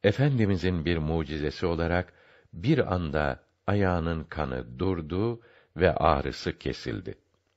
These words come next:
Hendek kazmaya devam ediliyordu. Eshab bir ara çok sert bir yerle karşılaştılar. Kazmak mümkün olmuyordu. Resul-i Ekrem Efendimiz'e gelip durumu bildirdiler.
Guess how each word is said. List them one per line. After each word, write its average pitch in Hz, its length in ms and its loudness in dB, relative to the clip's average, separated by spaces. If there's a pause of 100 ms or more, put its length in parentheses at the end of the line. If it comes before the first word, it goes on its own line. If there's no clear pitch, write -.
(440)
Hendek 156 440 4
kazmaya 98 540 2
devam 76 380 0
ediliyordu. 57 680 -6 (760)
Eshab 135 360 4 (300)
bir 135 120 2
ara 73 360 2 (600)
çok - 280 -2
sert - 380 2
bir 90 240 4
yerle 80 360 4
karşılaştılar. 57 1000 -4 (260)
Kazmak 139 500 0
mümkün 98 320 0
olmuyordu. 60 680 -4 (1160)
Resul-i 117 420 4
Ekrem 87 340 2
Efendimiz'e 69 600 -2
gelip 78 380 -2
durumu 85 360 0
bildirdiler. 58 760 -8